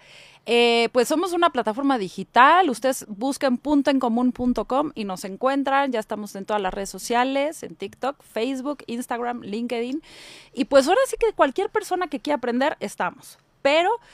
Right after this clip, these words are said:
sí queremos aclarar que nos interesa mucho estos segmentos porque queremos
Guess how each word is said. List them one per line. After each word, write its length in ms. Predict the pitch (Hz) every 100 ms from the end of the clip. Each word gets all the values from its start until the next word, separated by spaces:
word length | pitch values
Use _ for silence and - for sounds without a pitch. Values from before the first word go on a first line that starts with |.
| - _
sí 240 | - 359
queremos 580 | 330 311 285 285 285 - _ _
aclarar 540 | 233 - 214 233 -
que 120 | - 240
nos 200 | 214 226
interesa 340 | 202 220 240
mucho 220 | 226 220
estos 220 | 247 233 220
segmentos 420 | 220 220 226 233
porque 320 | 208 - - _ _ -
queremos 460 | 185 240 269 277